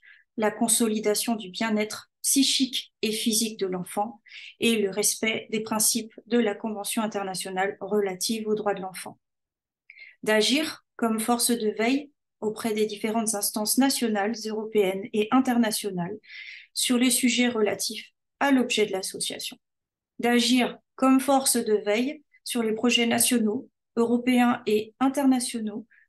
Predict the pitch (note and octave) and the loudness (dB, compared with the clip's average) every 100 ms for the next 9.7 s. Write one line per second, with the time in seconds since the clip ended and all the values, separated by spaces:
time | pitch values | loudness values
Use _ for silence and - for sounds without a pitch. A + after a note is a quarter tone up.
0 | _ A3 A3 G#3+ - A3 G#3+ G#3+ G#3+ G#3 | _ -2 -2 -2 -4 -2 -2 0 0 0
1 | G3+ G3+ G3 F#3+ - D4+ - _ - A#3 | -2 -2 -4 -4 -2 -4 -4 _ -2 0
2 | A#3+ A3+ A3+ A3+ G#3+ - G#3+ A3+ G3 G3 | 2 2 4 2 0 -6 -4 -2 -4 -4
3 | G3 - - A#3 A#3 A#3+ A3 G#3+ G3+ G#3 | -8 -12 -4 -2 0 -2 0 -2 0 0
4 | G3 G3+ G3 G3+ F#3+ F#3 E3+ - G3 F#3 | 0 -4 -4 -2 -2 -6 -8 -4 -4 -2
5 | F#3 F#3+ F#3 G3 A3 C#4+ - - - - | -4 -4 -8 0 2 2 -2 -16 -18 -20
6 | _ C#4 B3+ A#3 A#3 A#3+ G#3+ G#3 - G#3+ | _ 0 2 0 0 0 0 -2 -4 -8
7 | G#3+ - A3 - G#3 G#3 F#3 F3+ F#3+ A#3 | -10 -6 -4 -2 -2 -2 -2 -2 0 0
8 | - _ _ - A#3 A3 G#3 G3+ F#3+ F#3 | -2 _ _ -4 -2 0 -2 -2 -2 -2
9 | - A3 G#3+ F#3 F#3 F#3+ G3+ | -2 -2 -2 -4 -4 -4 -6